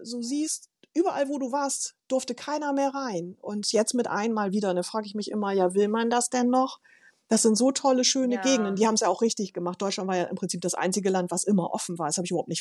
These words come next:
Speaker 2: Mhm.
Speaker 1: verstanden. Ne, hier, jeder konnte hier rein und rausfliegen.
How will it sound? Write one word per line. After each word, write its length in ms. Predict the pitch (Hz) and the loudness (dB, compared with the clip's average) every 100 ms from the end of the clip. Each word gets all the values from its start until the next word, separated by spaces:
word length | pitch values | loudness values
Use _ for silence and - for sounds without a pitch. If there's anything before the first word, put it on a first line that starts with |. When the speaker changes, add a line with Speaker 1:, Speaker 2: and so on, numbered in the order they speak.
| 170 | -4
Speaker 2:
Mhm. 20 | |
Speaker 1:
verstanden. 540 | 208 214 196 196 185 175 - - 185 | -2 -2 -4 -4 -6 -8 -10 -4 4
Ne, 60 | |
hier, 140 | 202 233 | 6 6
jeder 260 | 208 226 233 | 6 4 4
konnte 240 | 226 220 | 0 0
hier 100 | 202 202 | 0 0
rein 180 | 220 196 | -2 -2
und 100 | 190 | -2
rausfliegen. 680 | 208 240 - 190 175 190 | 0 -2 -2 -6 -4 -4